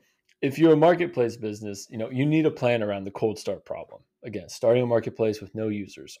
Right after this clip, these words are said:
or very few users. Because again, it's not possible to slowly scale as a marketplace because it's not going to be interesting. And, you know, users will leave if the marketplace is stagnant.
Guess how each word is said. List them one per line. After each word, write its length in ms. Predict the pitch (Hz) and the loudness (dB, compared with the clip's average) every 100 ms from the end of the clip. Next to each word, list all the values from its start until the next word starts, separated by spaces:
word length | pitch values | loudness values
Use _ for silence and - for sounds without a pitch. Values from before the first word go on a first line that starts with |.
| _ | _
or 180 | 104 101 | -10 -10
very 340 | 107 113 117 | -6 -2 0
few 220 | 110 110 | -2 -6
users. 260 | 98 80 - _ | -8 -10 -20 _
Because 240 | 131 143 135 | 2 4 4
again, 300 | 135 131 123 | 2 0 -2
it's 220 | 131 - | -6 -4
not 320 | 139 139 143 | 2 2 0
possible 720 | - 131 127 - 107 98 87 _ - | 0 2 2 0 -6 -6 -8 _ -16
to 120 | 113 | -12
slowly 460 | - - 113 110 107 | -8 0 2 2 -2
scale 560 | - 110 101 85 120 - | -4 -6 -6 -8 -14 -10
as 100 | 107 | -8
a 60 | 98 | -6
marketplace 760 | 95 92 - - - - - _ | -6 -8 -14 -16 -16 -14 -16 _
because 260 | 110 110 | -10 -8
it's 120 | 101 117 | -8 -8
not 160 | 101 | -8
going 160 | 104 98 | -6 -8
to 60 | |
be 140 | 95 101 | -8 -10
interesting. 420 | 98 - - - _ _ _ _ | -10 -14 -16 -20 _ _ _ _
And, 400 | - 104 98 95 - _ | -6 -4 -4 -8 -14 _
you 100 | 113 | -10
know, 80 | 98 | -8
users 440 | 98 107 104 101 | -6 -4 -4 -6
will 160 | 101 104 | -4 -2
leave 380 | 120 135 107 - | 0 0 -2 -8
if 80 | - | -12
the 60 | |
marketplace 520 | 101 98 98 - 98 | -10 -10 -10 -8 -8
is 80 | - | -8
stagnant. 480 | - 135 143 147 151 | -2 2 2 0 -4